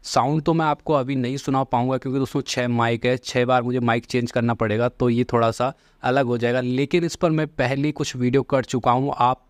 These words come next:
लिंक देख लेना, मैं डिस्क्रिप्शन में डाल दूँगा, ऊपर आई बटन में भी दे दूँगा, आप वहाँ से जाके चेकआउट कर सकते हो। तो दोस्तों, अगर आप एक बिल्कुल नए यूट्यूबर हो, तो मैं आपको यही माइक रिकमेंड करूँगा, आप इसको यूज़ कर सकते हो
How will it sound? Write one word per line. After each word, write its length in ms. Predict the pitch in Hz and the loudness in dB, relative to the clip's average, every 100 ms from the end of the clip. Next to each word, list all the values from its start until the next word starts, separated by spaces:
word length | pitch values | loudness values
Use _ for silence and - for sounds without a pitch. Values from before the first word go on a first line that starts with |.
| - | -4
लिंक 300 | 113 123 120 | 0 0 0
देख 220 | 123 120 | -2 0
लेना, 220 | 123 127 | 0 0
मैं 140 | 127 120 | 0 0
डिस्क्रिप्शन 460 | 117 131 - 120 | -2 -4 -2 0
में 140 | 123 117 | 0 2
डाल 240 | 117 117 | 2 2
दूँगा, 200 | 113 123 | 0 0
ऊपर 280 | 120 113 123 | 0 0 0
आई 120 | 117 | 2
बटन 240 | 113 113 113 | 0 0 0
में 100 | 117 | 0
भी 60 | |
दे 120 | 113 104 | 0 -2
दूँगा, 240 | 107 120 | 0 0
आप 140 | 117 | 2
वहाँ 140 | 113 107 | 0 0
से 120 | 113 | 0
जाके 200 | 104 127 | -2 -4
चेकआउट 460 | - 113 117 113 - | -2 -2 0 -2 0
कर 140 | 113 | -2
सकते 360 | - 110 - 95 | -2 -6 -4 -4
हो। 200 | 92 - - - - - | -4 -6 -16 -20 -6 -2
तो 80 | |
दोस्तों, 200 | 139 175 | 0 0
अगर 260 | 147 123 139 | 2 2 0
आप 180 | 139 143 | -2 -4
एक 100 | - | -6
बिल्कुल 380 | 120 127 - 160 | -4 -2 0 0
नए 180 | 131 139 | 0 -2
यूट्यूबर 400 | 135 120 127 123 | -4 -2 0 0
हो, 120 | 127 | -2
तो 120 | 135 | -2
मैं 120 | 127 117 | 0 0
आपको 280 | 120 135 | 0 0
यही 280 | 120 117 123 | 0 0 0
माइक 320 | 135 120 123 127 | 0 0 0 -2
रिकमेंड 380 | 120 120 123 117 | -2 0 -2 0
करूँगा, 320 | 117 120 120 | -2 0 0
आप 140 | 127 | 0
इसको 220 | 123 - 135 | -2 0 2
यूज़ 240 | 123 113 | 2 0
कर 100 | 104 | -2
सकते 300 | - 95 - | -2 -4 -2
हो 200 | 95 98 | 0 -2